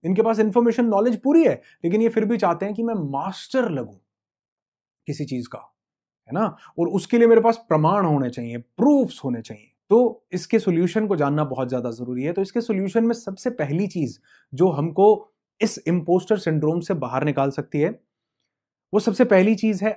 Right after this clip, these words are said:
अवेयरनेस। और ऐसा कहा जाता है कि realization is the biggest solution।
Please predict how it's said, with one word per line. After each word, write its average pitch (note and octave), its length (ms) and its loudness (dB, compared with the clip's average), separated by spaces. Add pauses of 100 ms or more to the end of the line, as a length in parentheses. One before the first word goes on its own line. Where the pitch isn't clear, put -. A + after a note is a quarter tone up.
अवेयरनेस। C3+ 720 -2 (360)
और E3 80 2
ऐसा F3 200 0
कहा G3+ 200 0
जाता G3 260 2
है A3 80 0
कि A3 180 0
realization E3 760 0 (140)
is C#3 80 -6
the E3+ 180 -4
biggest B2+ 400 -6
solution। B2+ 440 -4